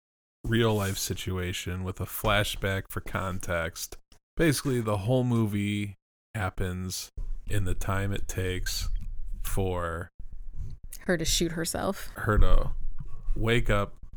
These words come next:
Speaker 1: give belongings to her ex-girlfriend, sit on the couch, freak out, and then
Speaker 2: Mm-hmm.
Speaker 1: kill herself.
Speaker 2: Yep, exactly.
Speaker 1: And I'm assuming she is the body in the bed decomposing in the dream.
Speaker 2: Yes.
Speaker 1: Was there a gun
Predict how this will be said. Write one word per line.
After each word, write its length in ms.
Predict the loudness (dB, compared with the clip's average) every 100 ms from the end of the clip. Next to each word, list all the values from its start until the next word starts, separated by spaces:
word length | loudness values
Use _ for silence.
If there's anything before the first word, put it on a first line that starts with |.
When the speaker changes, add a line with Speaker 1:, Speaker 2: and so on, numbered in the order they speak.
| -4
Speaker 1:
give 220 | -4 -2
belongings 520 | 0 0 0 -2 -4
to 140 | -4 -2
her 80 | -2
ex-girlfriend, 1120 | -4 -8 -6 -4 -4 -6 -6 -4 -6 -8 -12 _ _ -12
sit 260 | -4 -2
on 120 | 0
the 80 | -2
couch, 600 | -2 -2 -2 -4 -6 -14 -18 _ -16
freak 380 | -4 -2 -2 -2
out, 320 | -2 -4 -8 _ _ _
and 140 | 0 0
then 100 | -2
Speaker 2:
Mm-hmm. 60 | -4
Speaker 1:
kill 180 | -6 -6
herself. 420 | -8 -10 -12 -12 _ -4
Speaker 2:
Yep, 240 | 0 0 0 _ _
exactly. 640 | -6 -4 -6 -8 -8 -8 -10 _
Speaker 1:
And 280 | -2 -2 -2
I'm 120 | -2
assuming 600 | -2 0 0 2 2 0
she 400 | -2 -2 0 2 2
is 200 | 2 0
the 120 | -2
body 500 | 0 2 2 0 -2 -2
in 180 | -2 -2
the 60 | -2
bed 360 | -2 -2 -4
decomposing 760 | -6 -4 -4 0 0 0 -2 -4
in 160 | -4 -6
the 100 | -6
dream. 500 | -6 -4 -6 -8 -14 _
Speaker 2:
Yes. 500 | 0 2 0 -4 -6 -12 _
Speaker 1:
Was 200 | -2 -2
there 160 | 0 0
a 60 | 0
gun 640 | 0 4 4 2 -2 -8